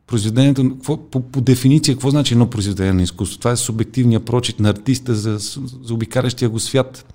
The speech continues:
независимо дали се занимаваш с скулптура, с изобразително изкуство, с, а, театър, с кино, с музика. Ти изиграваш и изкараш от себе си това нещо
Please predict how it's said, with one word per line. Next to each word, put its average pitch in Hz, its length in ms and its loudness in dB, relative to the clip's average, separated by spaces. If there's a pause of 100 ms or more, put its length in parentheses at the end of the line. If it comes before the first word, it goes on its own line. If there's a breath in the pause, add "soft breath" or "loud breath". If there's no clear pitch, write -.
(140)
независимо 110 440 -2
дали 117 140 0
се 101 60 -4
занимаваш 107 340 2
с - 80 -6
скулптура, 113 560 -2 (380 loud breath)
с - 60 -10
изобразително 110 480 2
изкуство, 107 460 -4
с, - 320 -6
а, 127 140 -2 (200)
театър, 113 360 -2
с - 360 -6
кино, 123 340 4
с 120 260 -4
музика. 113 400 2
Ти 123 260 -2 (320)
изиграваш 120 760 2
и 113 40 0
изкараш 127 440 -2
от - 80 -10
себе 107 240 2
си 98 160 -6
това 85 200 -2
нещо 82 520 -4